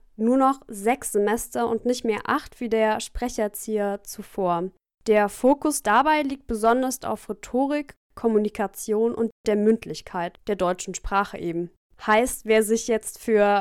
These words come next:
Sprache und Stimme interessiert, für den wäre das ja vielleicht auch was,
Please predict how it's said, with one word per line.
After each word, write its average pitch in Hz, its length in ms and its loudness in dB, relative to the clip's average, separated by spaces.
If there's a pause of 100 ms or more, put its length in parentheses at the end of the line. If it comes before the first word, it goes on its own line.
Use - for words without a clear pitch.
(160)
Sprache 240 720 0
und 214 220 -2
Stimme 294 480 2 (100)
interessiert, 254 960 0
für 247 120 -2
den 247 240 4
wäre 247 100 2
das 262 160 -2
ja 247 80 -2
vielleicht 214 400 -6
auch 269 240 0
was, 294 320 -2